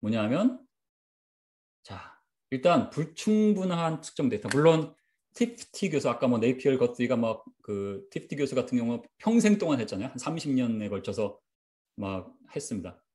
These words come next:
그렇지만 천문학자가 얼마나 많아요? 수천 명인데. 그죠?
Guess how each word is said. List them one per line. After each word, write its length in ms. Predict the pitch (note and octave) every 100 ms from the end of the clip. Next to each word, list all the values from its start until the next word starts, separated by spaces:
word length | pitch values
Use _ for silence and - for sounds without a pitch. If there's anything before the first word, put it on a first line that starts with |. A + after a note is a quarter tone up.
| _
그렇지만 600 | - D3 - D3+ D3 C#3+ - -
천문학자가 460 | G3 G3 G3 F3
얼마나 220 | A#2 A2+ G2+
많아요? 360 | F#2+ G2+ - _ _ _ _ _ _ _ _
수천 320 | - - E3+
명인데. 440 | C#3 G#2+ F#2+ C3 - _ _ _ _ _ _ -
그죠? 320 | A2+ A3